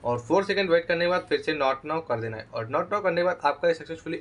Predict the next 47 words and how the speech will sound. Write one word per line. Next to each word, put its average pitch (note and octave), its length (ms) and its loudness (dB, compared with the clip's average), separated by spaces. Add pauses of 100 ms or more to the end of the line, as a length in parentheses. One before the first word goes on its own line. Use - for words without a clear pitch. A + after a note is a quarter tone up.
app C3 200 0
hide D3 120 0
हो B2 80 -4
जाता B2 200 0
है। C3+ 60 0
और - 80 -14
दोस्तों, D3 260 -4
देखते D#3+ 240 -4
हैं F3+ 60 0
हमारा F3+ 160 0
ये F3+ 160 -4
जो E3 220 0
app D3+ 220 2
hide C#3+ 200 -4
किया C3+ 140 0
है, E3 140 -2 (460)
दोस्तों, D#3 240 0 (100)
screen F#3+ 240 -2
पर G3 120 -2
देखने F3 240 -2
को F3 60 -2
मिलता D3 220 0
है E3+ 60 4
कि E3 60 0
नहीं। F3 100 -2
दोस्तों, E3 220 -8 (220)
दोस्तों, C3+ 240 -8
देखने D3+ 220 -6
के F#3+ 60 -6
लिए F#3+ 100 2
अब F#3 80 2
आपको E3+ 240 0
direct C#3+ 260 0
cut B2+ 140 -4
करना D3 180 0
है E3 60 -2
और B2+ 240 -4
cut D3+ 120 -12
करने C3 200 -2
के A#2+ 60 2
बाद C#3 160 0 (420)
यहाँ C#3+ 200 2
पर G#3 60 2
दोस्तों G3 340 0
आपने D3+ 280 2
जो F3+ 140 -2
भी F#3 180 -10